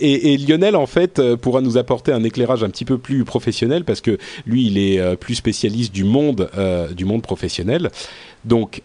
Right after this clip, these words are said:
euh, j'espère qu'on va avoir des, des avis intéressants. Mais comme je le disais,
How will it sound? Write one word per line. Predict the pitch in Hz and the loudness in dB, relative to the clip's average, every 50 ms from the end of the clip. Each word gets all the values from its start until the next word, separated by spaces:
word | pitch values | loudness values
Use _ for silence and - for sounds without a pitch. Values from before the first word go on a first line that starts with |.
| _ - | _ -2
euh, | 104 104 98 95 95 90 95 101 - | 0 2 2 2 0 -2 -4 -6 -4
j'espère | 139 120 98 127 123 - - 151 147 139 120 - | -4 -2 0 0 0 0 2 2 2 2 2 0
qu'on | - 107 | -2 -2
va | 92 95 | 0 0
avoir | 92 90 95 107 113 107 95 | -2 -2 0 0 0 0 -2
des, | 92 98 92 92 | -2 -2 -2 -2
des | 92 95 101 98 90 90 110 | -2 -4 -2 -2 -2 0 0
avis | 135 131 127 135 | 0 0 0 0
intéressants. | 131 117 107 - 113 120 131 - 220 220 | -2 0 0 0 0 0 0 0 0 2
Mais | 180 135 | 2 2
comme | 127 - 247 240 | 2 2 2 2
je | 214 190 190 | 4 2 2
le | 165 151 | 0 0
disais, | 135 131 127 104 95 107 131 185 | -2 -6 -4 -2 0 0 -2 -2